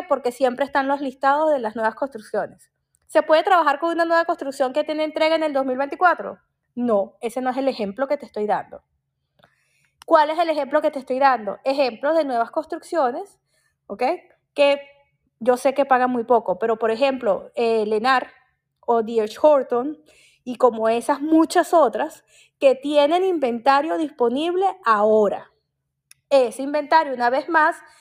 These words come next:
se convierte en listados que tú puedes promover en tus redes. Entonces, las nu-, el pla-, el, la promoción de nuevas construcciones pasa a otro nivel. No estás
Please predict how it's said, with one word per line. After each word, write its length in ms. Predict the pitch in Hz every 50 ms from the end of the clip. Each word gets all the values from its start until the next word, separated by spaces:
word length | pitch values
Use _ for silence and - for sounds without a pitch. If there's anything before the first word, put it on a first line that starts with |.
| _ _
se 220 | _ - 294 262 269
convierte 880 | - 233 226 240 240 330 330 302 269 254 254 - 339 415 370 330 _ -
en 240 | 262 277 285 330 403 453 453 - _ _ _ _ _ _ _
listados 640 | - 269 277 294 277 - - 285 262 247 254 302 349
que 120 | - 359 -
tú 160 | - 262 262
puedes 200 | - 240 247 247
promover 440 | - - 302 277 262 226 233 254 311
en 120 | 359 330
tus 140 | - 277 254
redes. 560 | 226 208 185 - - - - - - _ _ _ _ _ _ _ _ _ _ _ _ _ _ _ _ _ -
Entonces, 720 | - 302 302 294 302 392 392 359 311 - - 320 339 339 - -
las 200 | 262 277 262 262
nu-, 120 | 285 269 -
el 140 | 269 262 262
pla-, 220 | 269 269 269 262
el, 320 | 262 269 269 262 269 262 254
la 160 | 254 247 254
promoción 640 | 277 269 262 240 240 240 240 - - 381 392 415 381
de 100 | 320 294
nuevas 300 | 262 247 247 247 262 277
construcciones 720 | 277 381 359 349 - 294 - - - 294 302 320 359 339 - - 269 262 254
pasa 320 | - 311 294 285 285 - 311
a 40 | 285
otro 240 | 277 269 285 277 269
nivel. 400 | 254 240 220 214 190 - 208 - _ _ _ _ _
No 160 | - 269 294 285
estás 220 | 294 - 320 311